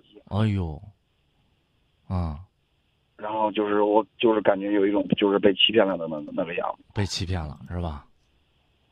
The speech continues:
Speaker 2: 啊。哎，你这事儿很困惑是吧？
Speaker 1: 嗯，困惑。
Speaker 2: 啊，你跟你老婆聊聊呗。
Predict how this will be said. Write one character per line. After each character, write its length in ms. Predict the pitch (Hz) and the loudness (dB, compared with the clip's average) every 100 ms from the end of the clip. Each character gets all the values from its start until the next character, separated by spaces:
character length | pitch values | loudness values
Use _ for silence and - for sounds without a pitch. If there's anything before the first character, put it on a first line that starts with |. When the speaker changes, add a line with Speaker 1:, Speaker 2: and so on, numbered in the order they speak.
| _ _ - - - | _ _ -20 -20 -18
Speaker 2:
啊。 380 | 85 85 76 67 87 - _ _ - - - | -12 -10 -10 -14 -20 -20 _ _ -20 -20 -8
哎， 100 | - | 0
你 120 | 160 101 | 2 2
这 120 | 165 | 0
事 160 | 151 | 0
儿 360 | 170 120 92 76 _ - | 4 4 4 -2 _ -14
很 200 | - 117 | -6 -4
困 240 | 90 175 131 | 0 2 4
惑 220 | 104 90 | 2 0
是 80 | 95 | 0
吧？ 220 | 90 73 _ _ _ _ _ _ - - - - - 233 240 - _ _ _ _ _ _ - | 0 -4 _ _ _ _ _ _ -20 -20 -20 -20 -20 -18 -18 -20 _ _ _ _ _ _ -8
Speaker 1:
嗯， 280 | - 104 - - - - - | -4 -2 -4 -8 -10 -12 2
困 140 | - 107 | 4 6
惑。 360 | 92 95 101 - - - - | 4 0 0 -4 -12 -20 -10
Speaker 2:
啊， 320 | 98 90 78 - | -4 -4 -4 -6
你 140 | 110 | -2
跟 120 | 143 190 | 2 6
你 120 | 196 | 6
老 180 | 110 80 | 4 2
婆 320 | 135 147 135 | 4 6 4
聊 300 | 113 107 98 | 2 2 2
聊 160 | 98 | 2
呗。 200 | 90 78 | 0 -2